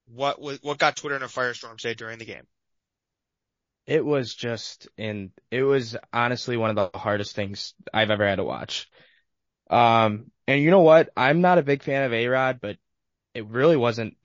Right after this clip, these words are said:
Speaker 2: as much A-Rod as it was Michael Kay. I mean, Kay is a professional. He's been doing this for a long time, and I know he's calling the Yankees games basically every day.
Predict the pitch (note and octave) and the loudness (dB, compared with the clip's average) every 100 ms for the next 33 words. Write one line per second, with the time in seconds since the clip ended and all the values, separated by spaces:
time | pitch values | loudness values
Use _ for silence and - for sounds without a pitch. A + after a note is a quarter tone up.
0 | - - G#2+ G#2+ G#2+ - G#2 G#2 G2+ G2 | -10 -6 -4 -2 -4 -2 -2 0 0 0
1 | G2 G2+ G2+ G2+ G2 - - _ _ _ | -4 -2 -2 -2 -6 -16 -20 _ _ _
2 | _ _ _ A2 G#2 G2+ - A2+ C#3 - | _ _ _ -10 -8 -10 0 2 2 -2
3 | _ _ _ _ _ _ _ A2+ B2+ A#2+ | _ _ _ _ _ _ _ -2 0 -2
4 | A#2 - D3 E3 D#3+ B2+ A2+ - G#2+ B2+ | -4 -6 0 2 4 2 -4 -10 -2 -2
5 | C3 B2+ A#2+ A2+ B2+ C3 A2 A#2 A#2 A2 | -2 -4 -4 -4 -4 -6 -4 -2 -2 -2
6 | - G#2+ G#2 A2 A2+ A2 A2+ G#2+ G#2 G#2 | -4 -2 0 0 0 -2 -2 0 0 -4
7 | G2+ G#2+ A#2 A2 A2 - A2 G#2 G2+ G2+ | -2 0 0 0 -6 -4 -2 -2 -4 -8
8 | G2+ A2 G2 G2+ G2 G2 - G#2 - G#2+ | -8 -10 -10 -8 -8 -8 -4 -4 -4 -4
9 | F#2+ G#2+ G#2 G2+ G2 G2 | -2 -2 -4 -4 -4 -4